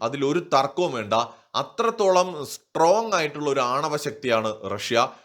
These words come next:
റഷ്യയുടെ ആണവായുധങ്ങൾ എന്നും അമേരിക്കയുടെ ഉറക്കം കെടുത്തിയിട്ടുള്ള ആയുധവുമാണ്. ട്രംപ് ബുദ്ധിമോശം കാണിക്കാതിരിക്കട്ടെ എന്ന് മാത്രമേ ഈ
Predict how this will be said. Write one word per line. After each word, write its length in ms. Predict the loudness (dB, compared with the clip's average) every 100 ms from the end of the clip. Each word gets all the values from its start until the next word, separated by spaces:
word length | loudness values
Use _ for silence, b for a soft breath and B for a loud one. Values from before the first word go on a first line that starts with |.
| B -4
റഷ്യയുടെ 340 | 0 2 6 6
ആണവായുധങ്ങൾ 720 | 4 2 2 2 -2 -2 0
എന്നും 340 | 0 -4 -8 -6
അമേരിക്കയുടെ 600 | -4 -4 -6 -4 -2 -2
ഉറക്കം 500 | 0 0 0 -2 -6
കെടുത്തിയിട്ടുള്ള 540 | -6 -8 -8 -6 -6
ആയുധവുമാണ്. 720 | -4 -2 -4 -4 -4 -4 -8 -12 _ _ 2
ട്രംപ് 420 | 2 2 2 2
ബുദ്ധിമോശം 760 | 0 -4 -4 -2 -2 -2 -4 2
കാണിക്കാതിരിക്കട്ടെ 1200 | 2 4 0 0 2 2 0 -2 -2 0 0 0 -2
എന്ന് 180 | -4
മാത്രമേ 540 | 0 2 2 0 -4 -2
ഈ 160 | -4